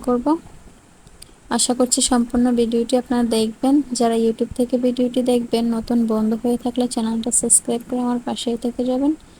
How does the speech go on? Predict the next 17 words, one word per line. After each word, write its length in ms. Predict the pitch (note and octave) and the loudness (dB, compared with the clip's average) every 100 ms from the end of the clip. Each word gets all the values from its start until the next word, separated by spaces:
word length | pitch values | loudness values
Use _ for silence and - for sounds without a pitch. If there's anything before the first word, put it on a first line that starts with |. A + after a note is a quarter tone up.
| - - - | -20 -12 -4
আর 60 | A#3+ | 0
যারা 160 | B3 B3+ | 2 2
Facebook 340 | - B3+ B3 C4 - | 2 2 2 -2 0
পেজ 160 | A#3+ - - | 0 0 -2
থেকে 200 | A#3+ B3+ B3+ | -2 0 0
দেখবেন, 340 | A#3+ - C4 C4+ | -2 0 0 2
পেজটাকে 440 | A#3+ A3+ - A#3 A3+ | 0 -2 -2 -4 -4
ফলো 200 | - A3 A3 | -2 -2 0
দিয়ে 100 | A#3 | 0
আমার 140 | A3+ A3 | -2 -2
সাথেই 300 | A3+ A3 A3+ A3 | -6 -4 -4 -4
থেকে 180 | A3+ A3 | -6 -2
যাবেন। 240 | A#3 A#3+ C4+ - - - - - - - | -2 0 0 -2 -12 -20 -20 -20 -20 -8
তো 40 | - C4+ | 0 4
এখানে 220 | C#4 C#4+ | 6 6
আমি 120 | C#4+ C#4+ C#4 | 6 6 4
চিংড়ি 240 | C4+ C4 | 6 6